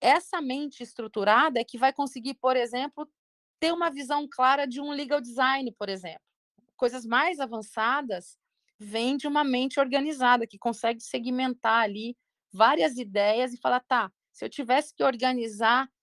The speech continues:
é, dentro de uma lógica, uma peça que eu tenho que apresentar, um contrato que eu tenho que fazer, eu só vou conseguir ter a visão,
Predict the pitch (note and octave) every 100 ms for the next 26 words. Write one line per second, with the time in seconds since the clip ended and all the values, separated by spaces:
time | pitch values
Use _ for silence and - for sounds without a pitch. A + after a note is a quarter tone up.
0 | _ - G#3+ A3 G#3 C4+ C#4+ C#4 A#3+ B3+
1 | A#3+ G#3+ G3+ G#3 B3 C4 C#4 - D4 D4+
2 | _ _ _ _ _ _ - B3 C4+ C4+
3 | C4 C4 C4 - - A#3+ C4+ D#4 D4 C#4
4 | C4+ C4 B3 A#3+ B3+ A#3+ A#3+ G3+ G3 A3
5 | A#3+ C4 C4 A#3+ B3 A#3 C#4 - B3+ -
6 | B3 A#3+ - A#3+ G3+ F#3 E3 _ _ _
7 | _ _ _ _ - B3 - - F4 G4+
8 | A#3 D4+ - F4+ - A#3+ B3 - B3+ C4
9 | A#3+ A#3 G#3+ G3 G#3+ G#3+ G3